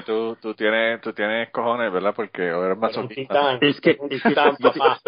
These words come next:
Speaker 3: es que, es que, es que no, es que yo creo que si un reportero se hubiera leído el libro de él, así lo masacraba en la, en,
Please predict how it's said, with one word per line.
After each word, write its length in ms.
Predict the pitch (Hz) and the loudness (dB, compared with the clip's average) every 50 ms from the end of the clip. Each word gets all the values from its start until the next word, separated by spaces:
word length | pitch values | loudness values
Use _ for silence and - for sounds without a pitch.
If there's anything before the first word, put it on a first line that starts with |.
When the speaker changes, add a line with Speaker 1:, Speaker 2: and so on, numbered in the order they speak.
| - - | -6 -4
Speaker 3:
es 180 | 165 151 - - | -4 -4 -4 -2
que, 220 | - 165 151 147 - | 0 0 0 0 -2
es 200 | 151 139 131 - | -6 -8 -8 -6
que, 220 | - 165 156 156 156 - - _ - - - _ _ - - - _ _ _ _ _ | -6 -4 -2 0 0 -2 -4 _ -12 -12 -12 _ _ -6 -6 -6 _ _ _ _ _
es 140 | 135 135 - | -10 -8 -6
que 160 | - 151 135 | -4 -4 -4
no, 260 | 127 113 107 104 - _ _ _ | -2 -4 -6 -8 -10 _ _ _
es 140 | 139 123 - | -12 -10 -8
que 180 | - 156 156 143 | -8 -8 -8 -8
yo 140 | - 131 117 | -8 -10 -10
creo 140 | - 143 147 | -8 -12 -12
que 100 | - 151 | -12 -12
si 100 | - 143 | -12 -12
un 40 | 127 | -12
reportero 540 | 127 135 - 151 139 - _ - 139 135 127 | -12 -12 -12 -12 -14 -14 _ -14 -12 -12 -14
se 100 | - - | -12 -12
hubiera 180 | 113 107 104 110 | -10 -8 -8 -8
leído 220 | 120 123 123 123 | -8 -8 -8 -8
el 80 | 120 113 | -8 -10
libro 300 | 113 113 117 117 113 110 | -10 -10 -10 -10 -10 -10
de 160 | 113 113 107 101 | -10 -10 -10 -12
él, 180 | 85 80 - _ _ _ _ _ _ _ _ _ _ _ _ _ _ _ _ _ _ _ _ _ _ _ _ | -12 -14 -18 _ _ _ _ _ _ _ _ _ _ _ _ _ _ _ _ _ _ _ _ _ _ _ _
así 420 | 107 101 90 - - - 101 98 - | -14 -14 -14 -16 -16 -14 -14 -14 -10
lo 120 | - 113 95 | -10 -8 -8
masacraba 500 | 92 92 - 101 95 - 85 82 85 87 | -8 -10 -10 -12 -12 -10 -10 -8 -8 -8
en 60 | 92 | -8
la, 120 | 98 95 | -10 -10
en, 120 | 98 98 | -12 -12